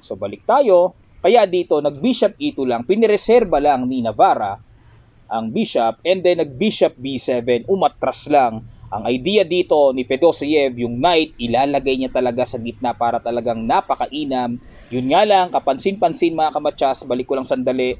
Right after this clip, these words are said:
kapansin-pansin na ang white dito nakapag-castling na, samantalang ang black,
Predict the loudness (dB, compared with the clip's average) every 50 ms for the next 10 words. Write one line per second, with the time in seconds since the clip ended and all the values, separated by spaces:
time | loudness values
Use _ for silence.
0 | -12 -20 _ -20 -20 _ -4 -2 0 2 0 2 0 -2 0 0 0 0 0 0
1 | 0 0 2 0 0 -2 -2 -2 2 2 2 2 0 -2 -6 -6 -2 0 0 2
2 | 2 0 -2 -2 0 0 -2 -2 0 -2 -2 -2 -2 -4 -4 -4 -4 -4 -2 0
3 | 0 2 2 0 -2 -6 -10 -18 -20 -20 -10 -6 -4 0 0 0 2 4 4 4
4 | 6 4 2 0 -2 -4 -4 0 2 4 4 4 2